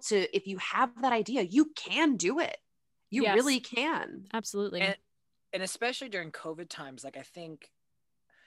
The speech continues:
Speaker 3: especially with our main cast that we had, um, the five, uh, five of us, and including you, which was our sixth, uh, series regular for series,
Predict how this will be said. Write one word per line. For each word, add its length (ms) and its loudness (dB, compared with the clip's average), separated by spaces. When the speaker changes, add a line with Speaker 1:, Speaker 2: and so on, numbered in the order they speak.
Speaker 3:
especially 340 2
with 120 -2
our 160 4
main 340 -6
cast 520 -8
that 120 -12
we 100 -12
had, 440 -14
um, 380 -14
the 80 -12
five, 420 -6
uh, 120 -4
five 240 -8
of 80 -14
us, 260 -10
and 140 -12
including 400 -12
you, 240 -14
which 200 -18
was 120 -18
our 120 -12
sixth, 380 -10
uh, 60 -4
series 340 -12
regular 240 -16
for 120 -20
series, 360 -16